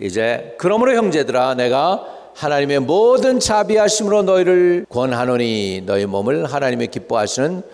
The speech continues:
거룩한 산 제사로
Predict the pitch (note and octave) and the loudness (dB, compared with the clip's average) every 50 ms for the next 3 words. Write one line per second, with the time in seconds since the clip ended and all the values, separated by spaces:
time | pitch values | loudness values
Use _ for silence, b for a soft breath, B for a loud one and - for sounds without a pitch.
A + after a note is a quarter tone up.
0 | B B B B B _ - G#2+ G#2 G#2 G2+ - - G#2 G2+ G#2 G#2 G#2+ G#2+ - | B B B B B _ -2 -2 0 0 -2 -4 -4 -4 -2 -2 -4 -6 -8 -12
1 | B B B B _ - - A2 G2 F#2+ F#2 F#2 G2 - - G2+ F2+ G2+ G2 F#2+ | B B B B _ -10 -8 -4 -4 -4 -4 -6 -8 -6 -6 -6 -4 -4 -2 -2
2 | A2 B2+ D#3 E3+ E3 - - | 0 0 -2 -2 -6 -10 -16